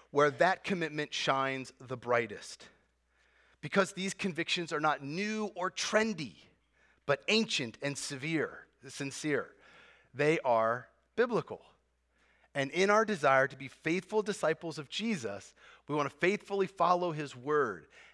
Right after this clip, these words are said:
and be on the front lines of shining forth the commitments of equality and justice for all. So again, the common concern for racial equality is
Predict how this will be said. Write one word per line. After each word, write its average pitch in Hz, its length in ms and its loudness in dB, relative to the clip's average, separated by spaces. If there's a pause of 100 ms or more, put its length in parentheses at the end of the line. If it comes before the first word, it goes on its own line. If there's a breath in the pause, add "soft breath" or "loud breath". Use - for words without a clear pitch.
(100)
and 139 280 -4
be 185 240 -6
on 160 200 2
the 147 80 2
front 185 440 0
lines 131 560 -4 (320 soft breath)
of 131 160 -2
shining 175 460 2
forth 170 320 0
the 151 80 -8
commitments 147 720 -8 (420 soft breath)
of 127 280 0 (120)
equality 143 760 2
and 120 140 -12
justice 131 520 -4
for 101 300 -6
all. 76 180 -10 (880 soft breath)
So 160 200 2
again, 170 260 2 (760)
the - 60 -14
common 220 440 2
concern 180 420 -4
for 147 120 -6
racial 185 380 0
equality 160 500 2
is 139 120 -8